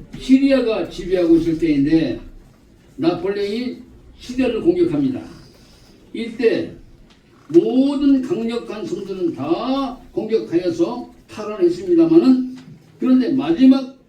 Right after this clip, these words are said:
팔레스타인으로 진입하는 이 자그마한 성 하나를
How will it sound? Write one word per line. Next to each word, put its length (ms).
팔레스타인으로 560
진입하는 500
이 200
자그마한 640
성 460
하나를 520